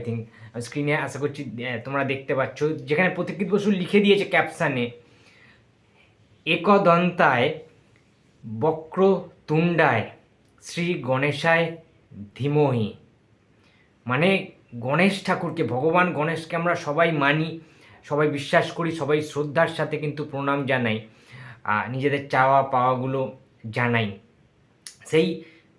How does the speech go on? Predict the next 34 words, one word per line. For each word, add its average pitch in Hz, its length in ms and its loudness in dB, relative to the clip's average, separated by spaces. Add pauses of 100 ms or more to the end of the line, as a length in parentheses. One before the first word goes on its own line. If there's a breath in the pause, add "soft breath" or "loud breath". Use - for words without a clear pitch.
(140)
গণেশের 175 640 2 (120)
পুজোতে 160 580 0 (340)
তারা 131 180 0
কিন্তু 143 360 -2 (320)
একে, 156 580 -2 (160)
একই 143 180 -6
সঙ্গে, 131 480 -4 (400 loud breath)
আহ, 107 200 0
হাজির 135 340 0
হয়েছেন 147 560 -2 (380 loud breath)
এবং 165 480 0
এটা 156 160 0
কিন্তু 196 220 4
মুম্বাইতে, 170 800 4 (260)
স্পষ্ট - 400 -4
ক্লিয়ারলি 160 500 0
তোমাদেরকে 156 360 -2
বলে 147 280 0
দিই, 165 100 -2
এটা 151 100 0
কিন্তু 143 220 -4
মুম্বাইতে। 156 680 0 (200 loud breath)
এই 185 160 4
মুহূর্তে 202 380 8
তার 185 180 4
মানে 175 220 2
জিদ্দা 160 600 2 (280 soft breath)
এবং 151 200 0
পথিকৃৎ 156 440 -4
বসু 160 240 -2
তারা 147 160 2
কিন্তু 147 260 -2
মুম্বাইতে 143 600 0
রয়েছেন। 123 400 0